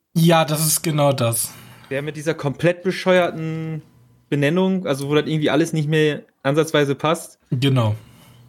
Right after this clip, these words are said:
Speaker 2: Ja gut, also
Speaker 1: Aber da kommen wir häufiger nochmal zu sprechen. Ich hab nur Filme gesehen, die tausendmal an-, umbenannt wurden. Also in Deutschland ha-,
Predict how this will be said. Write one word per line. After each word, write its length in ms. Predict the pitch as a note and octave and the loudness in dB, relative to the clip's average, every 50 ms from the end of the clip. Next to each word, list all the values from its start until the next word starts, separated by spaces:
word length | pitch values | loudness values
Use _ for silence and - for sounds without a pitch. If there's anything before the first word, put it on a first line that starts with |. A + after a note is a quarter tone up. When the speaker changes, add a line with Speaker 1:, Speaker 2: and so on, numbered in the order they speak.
| - _ _ | -20 _ _
Speaker 2:
Ja 140 | A#2 A#2 A#2 | -6 -4 -4
gut, 260 | A#2 A2+ A2 - - | -4 -4 -6 -4 -6
also 200 | B2 A#2+ C3 C3 | -4 -2 0 0
Speaker 1:
Aber 100 | D#3+ F3 | 0 2
da 80 | G3+ F#3+ | 0 0
kommen 180 | - A3 G#3 F#3+ | 0 0 0 2
wir 60 | G3 | 4
häufiger 360 | F#3+ G3 F#3+ E3 F3+ E3 E3 | 4 4 2 2 0 0 0
nochmal 260 | D#3 D3+ D3 D3+ D3 - | 2 2 0 0 -2 -2
zu 100 | D#3+ C#3 | -6 -8
sprechen. 240 | - - D#3 C#3 | -6 -4 -4 -2
Ich 80 | B2+ D3+ | -2 -2
hab 80 | E3 E3+ | -2 0
nur 140 | E3 E3 | 0 -2
Filme 280 | D#3+ - E3+ D#3 D3+ C#3+ | 0 0 -2 -2 -2 -2
gesehen, 320 | C3 C#3 C3+ C3+ D3 C#3+ | -4 -4 -4 -4 -6 -4
die 140 | C#3+ C#3 C3 | -6 -6 -6
tausendmal 460 | C3+ - D#3 C#3 B2 C3 C#3 C#3 D3 | -4 -4 -2 -2 -2 -2 -4 -4 -2
an-, 160 | D3+ C#3+ D3+ - | -2 -4 -4 -4
umbenannt 480 | D#3 C#3 C3+ B2+ B2+ B2 A2+ - - | -4 -4 -2 -2 -4 -4 -6 -8 -10
wurden. 200 | D3 C3+ C3 - - - - - - - | -14 -14 -14 -16 -20 -20 -18 -16 -8 -2
Also 160 | D3 E3 G#3 | 0 2 2
in 80 | G#3 G3 | 2 4
Deutschland 460 | E3+ D4+ - - - A3 G3 E3 - | 4 4 2 4 2 0 0 0 -2
ha-, 80 | E3+ | -4